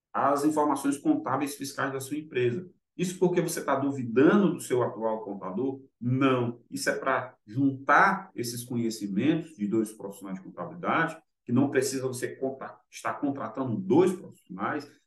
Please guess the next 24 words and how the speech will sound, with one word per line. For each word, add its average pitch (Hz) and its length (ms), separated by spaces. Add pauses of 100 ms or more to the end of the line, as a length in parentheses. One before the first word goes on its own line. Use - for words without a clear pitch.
(120)
mas 120 280
de 139 180
tempos 160 420
em 110 120
tempos, 120 520 (220)
tempos 113 300
chamar 120 380
um 123 40
segundo 143 560
profissional - 800 (260)
pra 214 140
validar, 190 840
pra 123 100
trabalhar 135 380
em 131 100
conjunto 135 540
com 120 100
o 120 40
seu 113 260
atual 107 320
contador. 131 640 (200)
E 151 80
aí, 147 200
olha, 151 380